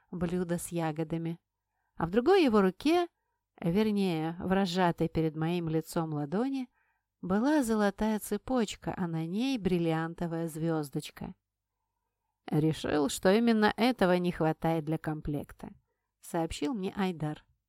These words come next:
«Возьмешь?» «Возьму», улыбнулась ему благодарно. «Но что станет с государственной казной, мой принц,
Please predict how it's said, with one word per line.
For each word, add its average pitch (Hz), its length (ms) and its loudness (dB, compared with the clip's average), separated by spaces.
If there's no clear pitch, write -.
«Возьмешь?» 156 640 0
«Возьму», 208 640 0
улыбнулась 233 720 2
ему 196 260 2
благодарно. 175 840 0
«Но 247 160 -2
что 330 220 0
станет 302 440 0
с 226 60 -2
государственной 269 840 0
казной, 254 600 2
мой 196 200 2
принц, 247 440 -2